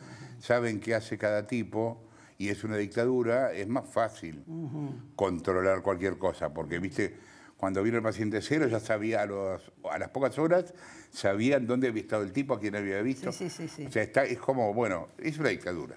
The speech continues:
Speaker 2: o sea, es más
Speaker 1: Pe-,
Speaker 2: fácil.
Speaker 1: es, pero se dice que el presidente de China lo sabía, hace tres meses que sabía.
Speaker 2: No lo sé, esas
Speaker 1: Y lo he
Speaker 2: son
Speaker 1: leído,
Speaker 2: bolas,
Speaker 1: no sé,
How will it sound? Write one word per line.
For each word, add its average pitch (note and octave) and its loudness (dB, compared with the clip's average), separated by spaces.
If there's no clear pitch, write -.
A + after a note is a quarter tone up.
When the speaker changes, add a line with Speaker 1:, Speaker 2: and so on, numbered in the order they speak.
Speaker 2:
o - -12
sea, E2+ -4
es F#2 -4
más - -2
Speaker 1:
Pe-, - -8
Speaker 2:
fácil. - -6
Speaker 1:
es, - -10
pero G#3+ -2
se A3+ -4
dice C#4+ -4
que G3 -2
el E3+ -4
presidente E3 -4
de D3+ -2
China - -4
lo - -2
sabía, G3 -4
hace D#3 -6
tres D#3 -4
meses G#3+ -6
que - -12
sabía. B2 -8
Speaker 2:
No G2 -4
lo D#2 -8
sé, D#2+ -2
esas C3+ 0
Speaker 1:
Y - 0
lo E3 0
he E3 2
Speaker 2:
son A#3 0
Speaker 1:
leído, A3+ 2
Speaker 2:
bolas, A2+ 4
Speaker 1:
no G#3 -2
sé, - -2